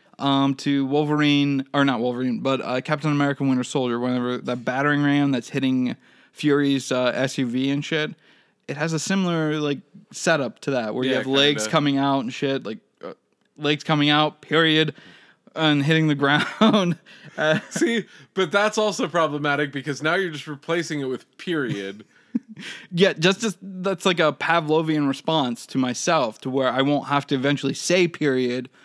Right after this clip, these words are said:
Speaker 1: I'll just know, stop talking at that point. Don't say "and shit." When you feel like you're gonna say "and shit," don't. Eventually, I won't say period.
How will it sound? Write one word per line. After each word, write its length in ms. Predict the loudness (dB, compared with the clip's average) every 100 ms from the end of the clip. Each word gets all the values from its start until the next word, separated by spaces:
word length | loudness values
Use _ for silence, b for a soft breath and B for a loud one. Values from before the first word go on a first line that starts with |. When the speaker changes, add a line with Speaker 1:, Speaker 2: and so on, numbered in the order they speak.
| b b -2
Speaker 1:
I'll 120 | 0
just 180 | 0 0
know, 380 | 2 2 2 -6 _
stop 300 | -2 0 0
talking 500 | 0 -2 0 -4 -4 -8 _ _ _
at 180 | -2 0
that 220 | 0 -2
point. 420 | -6 -6 -6 -4
Don't 220 | 0 0 2
say 200 | 0 0
"and 240 | 0 -2
shit." 440 | -2 -2 -2 -4 _ _
When 100 | -2
you 60 | -2
feel 220 | 2 2
like 120 | 4
you're 100 | 2
gonna 160 | 2 2
say 200 | 2 2
"and 160 | 2 2
shit," 360 | -2 -2 -2
don't. 320 | 0 0 -2 -8 b b b -12
Eventually, 480 | -2 0 0 2 2
I 40 |
won't 300 | 2 -2 -2
say 200 | -4 -4
period. 380 | -4 -8 -8